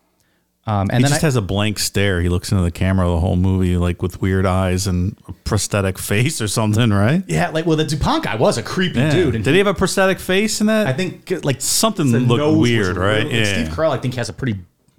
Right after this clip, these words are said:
Speaker 1: big nose in general. DuPont's just dwarfs it.
Speaker 2: That
Speaker 1: Like,
Speaker 2: must
Speaker 1: so
Speaker 2: have been what it was.
Speaker 1: It was, yeah.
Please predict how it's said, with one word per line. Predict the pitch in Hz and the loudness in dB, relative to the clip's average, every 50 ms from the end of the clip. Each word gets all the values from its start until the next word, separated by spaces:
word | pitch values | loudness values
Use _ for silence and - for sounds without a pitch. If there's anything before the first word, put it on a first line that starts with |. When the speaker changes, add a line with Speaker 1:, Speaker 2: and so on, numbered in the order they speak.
| - 113 | -20 -8
Speaker 1:
big | - 120 127 127 131 | -4 -2 -2 0 2
nose | 131 127 127 107 110 | 2 2 2 0 0
in | 104 | -2
general. | 92 - 110 113 123 127 143 156 185 180 - - - _ _ | -2 -2 -2 -2 0 0 0 0 -2 -4 -10 -20 -20 _ _
DuPont's | - 117 - - - 165 170 139 131 - - | -4 -4 -4 -2 -2 -2 -2 -2 -4 -6 -8
just | - 104 - - - _ _ _ - | -8 -8 -8 -8 -10 _ _ _ -10
dwarfs | - - - 160 160 - - - | -8 -2 0 0 -2 -2 -6 -12
it. | - - - - | -12 -14 -8 -2
Speaker 2:
That | |
Speaker 1:
Like, | 101 95 90 | 0 0 2
Speaker 2:
must | 85 78 | 2 0
Speaker 1:
so | - 127 | 0 -2
Speaker 2:
have | - 80 | -2 -2
been | 87 82 80 | -2 -2 0
what | 78 78 | 0 -2
it | 78 78 | -2 -2
was. | 78 78 78 78 78 | -2 -2 -2 0 0
Speaker 1:
It | - 180 | 0 0
was, | 165 165 156 160 - - | -2 -2 -2 -4 -4 -6
yeah. | 123 120 104 95 101 107 | -4 -4 -4 -4 -6 -8